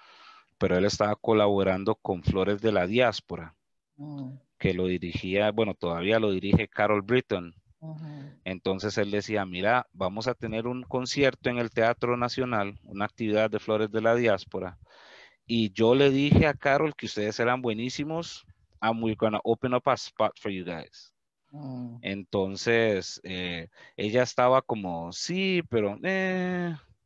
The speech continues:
Speaker 1: eh,
Speaker 2: <laughs>
Speaker 1: eh, está bien, está bien, vamos a darles chance, vamos a darles chance." Entonces subimos ese día, hicimos un tema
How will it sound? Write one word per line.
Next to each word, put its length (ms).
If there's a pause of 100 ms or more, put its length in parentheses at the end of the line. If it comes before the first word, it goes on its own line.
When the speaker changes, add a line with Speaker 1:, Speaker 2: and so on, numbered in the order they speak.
(500)
Speaker 1:
eh, 1000
Speaker 2:
<laughs> 760 (120)
Speaker 1:
eh, 220
está 260
bien, 340
está 280
bien, 200
vamos 300
a 80
darles 360
chance, 340
vamos 260
a 60
darles 320
chance." 400 (720)
Entonces 520
subimos 720
ese 280
día, 420
hicimos 680 (240)
un 240
tema 460